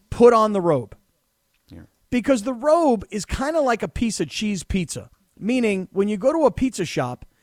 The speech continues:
Speaker 1: you get a slice of cheese, that's a benchmark. You know, it kinda tells you, "I've got the cheese pizza, it's good,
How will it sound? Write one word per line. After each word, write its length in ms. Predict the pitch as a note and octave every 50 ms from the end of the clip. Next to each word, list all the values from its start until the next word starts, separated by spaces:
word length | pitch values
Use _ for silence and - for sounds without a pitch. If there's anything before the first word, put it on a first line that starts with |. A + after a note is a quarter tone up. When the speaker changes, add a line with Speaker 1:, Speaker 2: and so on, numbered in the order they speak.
| _ _ _ _
Speaker 1:
you 120 | - G3 G3
get 160 | F#3+ C#4+ D4+
a 60 | D4
slice 480 | - - - A#3 G#3+ A3 B3 G#3 - A3
of 80 | F3
cheese, 440 | - - A3 A3+ B3 C#4 D4+ C4 - - _ _ _ _ _
that's 240 | - B3 C#4 - -
a 60 | B3+
benchmark. 680 | F#3+ D3 A#3 A3+ A3+ A3 - - F3 D3+ A#2 - - - - _ _
You 140 | D#3+ D#3+
know, 100 | F3 G3
it 220 | G#3+ G3 - G3 -
kinda 240 | - C#4 C#4+ B3 -
tells 440 | - - - C#4+ C#4 C#4+ B3 F#3+ F#3
you, 300 | A3 G#3+ G#3 G3+ F#3+ - _ _ _ _ _ _ _ _ _ _ _ _ _ -
"I've 140 | F3 E3 C3
got 240 | G#3+ G#3 B3+ -
the 80 | - C4+
cheese 320 | - - C#4 C4 C4 A3
pizza, 500 | - - B3+ A#3+ G#3 - B3 A#3+ A#3 G#3+ - _ _
it's 160 | D#3+ D3 A#2+
good, 400 | A#2+ B2+ D#3 A#3+ B3+ A#3 A#3 A3+